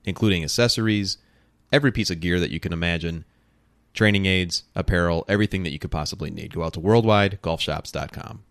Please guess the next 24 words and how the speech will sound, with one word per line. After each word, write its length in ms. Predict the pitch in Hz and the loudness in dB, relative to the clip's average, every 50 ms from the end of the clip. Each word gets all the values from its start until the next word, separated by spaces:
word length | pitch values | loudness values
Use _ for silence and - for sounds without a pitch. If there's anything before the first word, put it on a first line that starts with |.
| _ _ _ _ _ _ _ _ _ _ _ _ _ _ _ _ _ _ _ _ _ _ _ _ _ _ _ _ _ - | _ _ _ _ _ _ _ _ _ _ _ _ _ _ _ _ _ _ _ _ _ _ _ _ _ _ _ _ _ 0
And 260 | 131 127 151 143 123 | 0 2 2 4 4
last 220 | 113 113 113 - | 4 4 4 2
but 100 | - 87 | 0 -4
certainly 400 | - - - 139 156 - 110 95 | -4 2 2 4 4 4 0 -2
not 260 | 85 80 80 76 - 73 | -2 -2 -2 -4 -4 -6
least, 320 | 73 67 67 - - - | -6 -4 -4 -4 -4 -4
our 120 | 85 85 | -4 -6
friends 320 | - - 90 87 85 80 82 | -2 -2 -2 -2 -2 -2 -4
over 180 | 80 73 82 | -4 -4 -4
at 140 | 76 69 - | -6 -6 -6
Cleveland, 500 | - - 131 143 147 143 143 143 143 139 | -6 -2 -2 -2 -2 0 -2 -2 -2 -4
Srixon, 600 | - - - - 107 98 - - 98 92 95 90 85 | -6 -6 -4 -2 -4 -4 -2 -2 -2 -2 -2 -2 -4
Zexio, 500 | 82 82 82 85 82 87 90 82 78 78 | -2 -2 -2 -2 -2 -2 -4 -4 -4 -4
and 100 | 78 - | -6 -6
Asics 400 | 78 80 - - - - - - | -6 -6 -4 -6 -8 -8 -10 -4
Golf 300 | - 95 98 101 98 - | -2 0 0 0 0 -2
have 160 | 87 80 - | -6 -10 -4
been 180 | - 90 90 - | -4 -4 -4 -2
our 140 | 82 85 85 | -4 -6 -4
partners 460 | - 92 90 82 65 85 90 85 - | -2 0 -2 -2 -2 -2 -4 -4 -4
for 180 | - - 85 | -4 -6 -6
many 360 | 80 82 87 95 113 120 117 104 | -4 -2 -2 0 0 0 0 -2
years 400 | 87 85 78 71 71 71 - 80 | -4 -4 -4 -4 -4 -6 -6 -8
now. 300 | 69 64 60 65 65 | -8 -8 -8 -10 -10